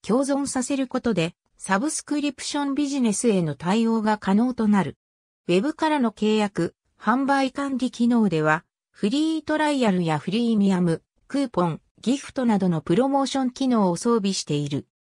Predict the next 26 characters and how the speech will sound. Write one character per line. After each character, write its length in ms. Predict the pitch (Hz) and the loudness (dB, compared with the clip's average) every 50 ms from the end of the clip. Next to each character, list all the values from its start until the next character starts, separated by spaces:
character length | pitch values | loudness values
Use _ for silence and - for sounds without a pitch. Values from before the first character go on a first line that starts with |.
| _ _ _ _ _ - | _ _ _ _ _ -12
シ 340 | - - 233 254 285 302 | -6 -2 0 0 2 2
ー 160 | 302 294 294 294 | 2 2 2 0
ア 20 | |
ー 60 | 294 | 2
ル 80 | 277 277 | 2 2
エ 100 | 269 285 | 2 2
ム 120 | 277 254 | 0 -2
と 160 | - 220 202 | 0 2 2
の 160 | 196 180 156 151 | 4 4 4 2
連 180 | 170 180 185 - | 2 2 0 0
携 200 | 208 202 202 190 | 0 0 0 2
で 120 | 190 185 | 0 0
は、 220 | 156 147 139 160 _ _ _ _ _ | 0 0 -2 -4 _ _ _ _ _
セ 200 | - - - 175 | -12 -6 -2 0
ー 100 | 254 294 | 0 0
ル 120 | 294 302 285 | 0 -2 -4
ス 140 | - - - | -6 -8 -6
フ 180 | - 277 277 | -2 -2 -2
ォ 20 | 277 | -2
ー 40 | 254 | -2
ス 120 | - - | -4 -6
と 160 | - 208 190 | -2 0 2
密 260 | 185 233 240 - - | 2 2 0 -2 -2
連 160 | 190 185 185 185 | 0 0 0 0
携 240 | - - 170 160 | 0 0 0 0
し、 300 | 156 - - 165 160 - | 0 -2 -4 -4 -4 -6